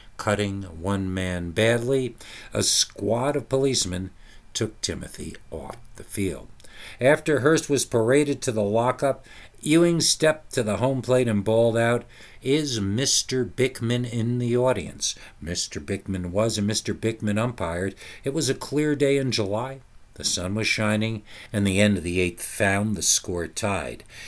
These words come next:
In the first half of the ninth, Pittsburgh made five runs. As the half ended, Mister Bickman stepped to the home plate and yelled, "Game called on account of darkness." And the sun was still shining.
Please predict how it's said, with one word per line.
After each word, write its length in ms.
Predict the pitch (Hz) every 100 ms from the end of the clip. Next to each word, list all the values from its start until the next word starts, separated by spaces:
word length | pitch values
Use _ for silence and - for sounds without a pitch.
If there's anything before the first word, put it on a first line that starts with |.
| - 123
In 240 | 143 160
the 80 | 143
first 340 | - 151 -
half 240 | 143 143 131
of 80 |
the 80 | 120
ninth, 420 | 120 131 143 - -
Pittsburgh 540 | 147 - - 143 123
made 300 | 139 143 -
five 540 | - 110 110 120 113
runs. 360 | 101 110 107 98
As 140 | 98
the 140 | 87 98
half 280 | 117 117 120
ended, 400 | 120 123 120 - - -
Mister 400 | 110 120 - 107
Bickman 540 | - 123 123 131 131
stepped 400 | 113 - 131 135
to 80 | 131
the 140 | 113 101
home 220 | 123 117
plate 420 | 120 123 131 127 -
and 240 | 95 85
yelled, 480 | 85 104 107 110 104 - - - - - - - - - - - - -
"Game 260 | 139 175
called 360 | 165 170 170 131
on 180 | 123 120
account 320 | - 131 139
of 100 | 107
darkness." 880 | 135 151 151 104 82 - - - - - - - - - - - -
And 180 | 73 64
the 60 | 57
sun 560 | - - 110 71 60 - - - -
was 180 | 101 -
still 260 | - - -
shining. 500 | - 92 98 78